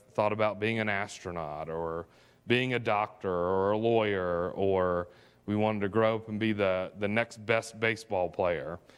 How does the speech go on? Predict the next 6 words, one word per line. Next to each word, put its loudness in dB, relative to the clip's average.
Um, -2
and -2
unfortunately, 2
unfortunately, 0
life 2
happens, -2